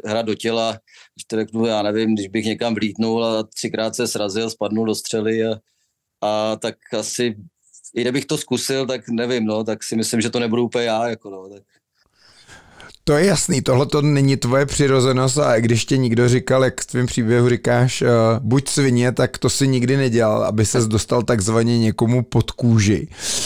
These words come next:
Speaker 2: Nicméně mě zajímá, protože tohle to určitě poslouchají třeba mladí hráči, tak,
Speaker 1: Mhm.
Speaker 2: eh, díky čemu jsi si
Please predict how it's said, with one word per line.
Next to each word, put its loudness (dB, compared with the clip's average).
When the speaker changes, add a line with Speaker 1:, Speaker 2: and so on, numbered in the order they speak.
Speaker 2:
Nicméně 2
mě 2
zajímá, 0
protože 0
tohle 2
to 0
určitě 0
poslouchají 2
třeba 0
mladí 2
hráči, 0
tak, 2
Speaker 1:
Mhm. 2
Speaker 2:
eh, 2
díky -2
čemu 0
jsi -2
si 2